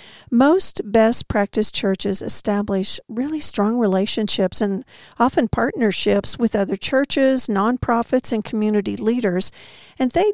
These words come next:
do this for two reasons. First, to stay in touch and involved with the most pressing community needs, but also to generate the greatest possible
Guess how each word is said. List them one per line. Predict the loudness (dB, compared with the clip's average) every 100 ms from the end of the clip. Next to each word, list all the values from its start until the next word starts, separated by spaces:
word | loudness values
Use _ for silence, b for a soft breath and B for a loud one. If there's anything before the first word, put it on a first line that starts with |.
| 0
do | 2 2
this | 4 2 2
for | -2 -2
two | -2 -2 0
reasons. | 2 0 0 -2 -6 -4 -6 -6
First, | 0 2 4 2 0
to | -2
stay | 0 2 2
in | 0 -2
touch | -2 2 2 0 -2 -6 B B B -2
and | 2 2 2
involved | 2 2 2 2 2 2 2 2 0
with | 0
the | 2
most | 2 2 0 -2
pressing | -2 0 0 -4
community | -4 -2 0 2 0 0
needs, | 0 2 0 -2 -10 B B B 0
but | 0
also | 2 -2 0 0 0
to | -2
generate | -4 -2 0 2 2 2 0
the |
greatest | -6 -2 0 0 0 -2
possible | -2 -2 -2 0 0